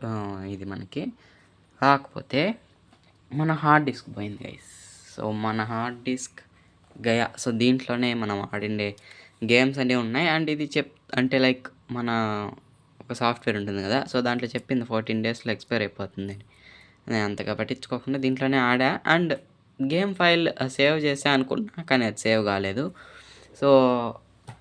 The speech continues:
ఇం-, మనకైతే డబ్ల్యూఓటీ బ్లిట్జ్ అయితే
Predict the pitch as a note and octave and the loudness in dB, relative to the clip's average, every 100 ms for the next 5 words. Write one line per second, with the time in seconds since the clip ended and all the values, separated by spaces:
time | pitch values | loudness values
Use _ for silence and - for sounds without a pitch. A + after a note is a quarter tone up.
0 | _ - C3+ C3 B2+ C#3 D#3+ D#3 D#3 B2 | _ -2 2 2 2 0 -2 0 2 4
1 | A2+ A2+ C3 B2+ A#2+ G#2+ G#2 G#2+ G#2 - | 4 2 2 0 0 -4 -4 -2 -2 0
2 | A2+ G2+ | 0 0